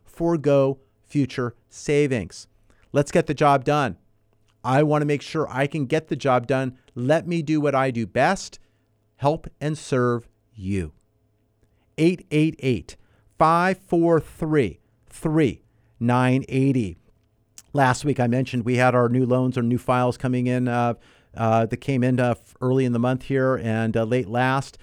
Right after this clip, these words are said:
We had Mark, Keith, uh, Jan, Shane, and Clive. We had Betty and, uh, Bet and Shauna.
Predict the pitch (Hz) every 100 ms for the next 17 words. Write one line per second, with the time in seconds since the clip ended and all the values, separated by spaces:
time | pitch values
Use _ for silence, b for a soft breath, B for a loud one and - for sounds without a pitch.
0 | b b 127 127 113 117 127 127 - 135
1 | 127 - 123 113 113 123 127 127 127 120
2 | - 131 131 127 117 - 127 131 131 120
3 | 113 110 101 117 123 123 117 - b b
4 | b 110 107 107 107 - 113 123 131 127
5 | 117 110 - 127 131 131 135